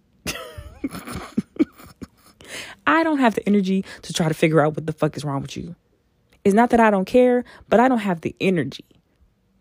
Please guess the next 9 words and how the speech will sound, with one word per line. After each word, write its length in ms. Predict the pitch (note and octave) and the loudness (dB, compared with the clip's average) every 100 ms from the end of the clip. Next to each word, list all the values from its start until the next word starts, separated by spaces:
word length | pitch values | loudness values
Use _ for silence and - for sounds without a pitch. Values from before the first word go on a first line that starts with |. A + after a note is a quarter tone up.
| _ _ _ - | _ _ _ 2
We've 280 | G#3+ E3+ | 2 4
been 220 | - B3+ D4+ | 4 4 4
here 260 | C#4+ C#4 | 4 4
already. 600 | A#3 G3+ F#3+ D#3 D#3 F#3 - _ _ | 2 0 2 0 0 -4 -10 _ _
This 160 | G#3+ | 4
is 100 | G3+ | 4
the 100 | F3 | 0
last 300 | C#3+ C3+ - | 0 -2 -8
time. 300 | - - - | -10 -12 -14